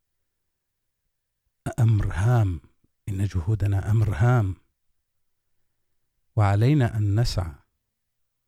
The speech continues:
جاهدين ونحاول، لكن الإنسان مهما كبر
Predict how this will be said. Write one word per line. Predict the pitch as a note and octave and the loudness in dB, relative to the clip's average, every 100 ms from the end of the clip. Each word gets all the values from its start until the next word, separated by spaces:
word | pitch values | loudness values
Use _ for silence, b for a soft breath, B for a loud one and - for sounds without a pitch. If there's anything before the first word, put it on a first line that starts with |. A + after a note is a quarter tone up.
| - | -2
جاهدين | B2 A#2+ G#2+ G2+ G#2+ G2+ E2+ - _ _ _ _ _ | 2 2 2 2 2 0 -2 -8 _ _ _ _ _
ونحاول، | A2+ A2 - A2 G2 F2 - _ _ _ _ _ _ _ _ _ _ _ _ | 2 2 2 0 0 -2 -8 _ _ _ _ _ _ _ _ _ _ _ _
لكن | F3 - C#3+ | -4 -2 -4
الإنسان | - A2+ A2+ G#2+ D3+ C#3 A#2 - _ _ _ _ _ _ _ | -2 -2 -2 0 0 0 -2 -4 _ _ _ _ _ _ _
مهما | C#3 D#3+ F3 A2+ G2 | -2 -2 0 2 2
كبر | F#2 G2 D#2 D#2+ | 2 -2 -4 -6